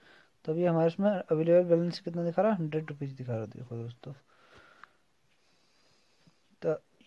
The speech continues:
ये आपको joining bonus मिल जाएगा दोस्तों। तो आप इसे,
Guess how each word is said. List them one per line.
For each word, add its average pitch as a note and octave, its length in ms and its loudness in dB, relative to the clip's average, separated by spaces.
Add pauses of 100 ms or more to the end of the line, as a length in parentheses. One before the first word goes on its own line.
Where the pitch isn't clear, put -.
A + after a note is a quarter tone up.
ये A#3+ 280 6 (760)
आपको G#3 500 2 (1200)
joining F3+ 440 8
bonus F3+ 260 4
मिल D#3 200 2
जाएगा B2+ 260 6
दोस्तों। A#2+ 340 -6 (1500)
तो D#3 80 -8
आप D3 180 -4
इसे, F3+ 220 -2